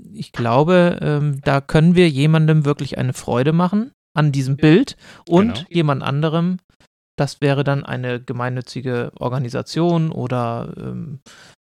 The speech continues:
Speaker 1: ja,
Speaker 2: Eine
Speaker 1: irg-
Speaker 2: Einrichtung,
Speaker 1: eine
Speaker 2: irgend-,
Speaker 1: Einrichtung,
Speaker 2: irgendetwas, irgend-
Speaker 1: irgendetwas in die Richtung, dem, denen wir dann das ersteigerte Geld quasi zur Verfügung stellen.
Speaker 2: Ja, toll, oder?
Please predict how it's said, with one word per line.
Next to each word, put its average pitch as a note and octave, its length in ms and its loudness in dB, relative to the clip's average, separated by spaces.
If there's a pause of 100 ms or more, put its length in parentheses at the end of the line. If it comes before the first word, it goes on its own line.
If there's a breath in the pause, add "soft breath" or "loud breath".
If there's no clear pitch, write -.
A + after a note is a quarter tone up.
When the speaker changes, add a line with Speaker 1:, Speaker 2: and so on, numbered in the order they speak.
(140)
Speaker 1:
ja, A#2+ 160 0
Speaker 2:
Eine C3 100 -2
Speaker 1:
irg- - 20 -8
Speaker 2:
Einrichtung, D#3 580 2
Speaker 1:
eine C#3 120 4
Speaker 2:
irgend-, C#3 200 2
Speaker 1:
Einrichtung, C#3+ 240 0
Speaker 2:
irgendetwas, D3+ 560 2
irgend- C#3+ 340 -2
Speaker 1:
irgendetwas C#3+ 340 -4
in D3 120 -4
die B2+ 100 -2
Richtung, D#3+ 440 0 (380 loud breath)
dem, D#3+ 340 2 (260)
denen D#3 640 2
wir C#3 140 2
dann C#3 400 2 (300)
das C3+ 260 2
ersteigerte B2+ 580 -2
Geld A#2+ 340 -4 (240)
quasi A#2+ 480 -4
zur - 180 -2
Verfügung D3 480 0
stellen. - 360 -10 (100)
Speaker 2:
Ja, D3 160 -6 (140)
toll, F3+ 220 0 (440)
oder? F3+ 280 -8